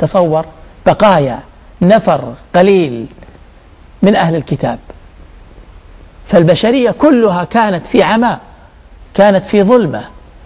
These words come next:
فلم يكن الناس في يوم من الأيام بحاجة إلى من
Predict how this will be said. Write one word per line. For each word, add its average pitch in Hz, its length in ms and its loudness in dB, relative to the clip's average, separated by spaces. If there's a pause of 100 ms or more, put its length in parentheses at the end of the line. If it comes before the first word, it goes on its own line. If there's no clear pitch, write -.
(140)
فلم 240 320 2
يكن 233 320 0
الناس 202 440 -2
في 220 200 0
يوم 254 180 4
من 220 280 0
الأيام 165 440 -4 (880)
بحاجة 170 680 -2
إلى 185 280 2
من 185 340 -6